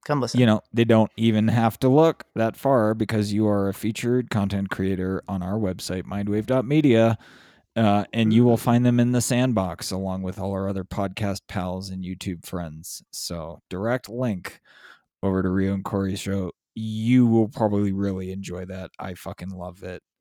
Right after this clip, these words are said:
Speaker 2: Uh, go listen to that. Thanks for listening and being a part of this cracking open of the nut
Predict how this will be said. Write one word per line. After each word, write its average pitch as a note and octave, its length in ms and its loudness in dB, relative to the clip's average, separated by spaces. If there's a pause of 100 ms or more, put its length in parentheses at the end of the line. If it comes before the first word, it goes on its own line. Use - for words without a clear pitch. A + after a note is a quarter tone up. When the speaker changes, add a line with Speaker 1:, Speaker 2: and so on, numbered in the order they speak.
(200)
Speaker 2:
Uh, E2+ 500 -10 (240)
go F#2 140 -6
listen E2+ 280 -12
to F2 60 -16
that. D#2+ 220 -14 (300)
Thanks A2 200 -2
for G2+ 160 -2
listening F#2+ 480 -4
and F#2+ 120 -8
being F#2+ 180 -10
a F#2+ 60 -10
part D3 320 2 (100)
of A2 460 0
this A2+ 500 -4 (1080)
cracking C#3+ 580 0
open C3+ 340 2
of A2+ 260 0
the A#2+ 80 2
nut A#2+ 480 0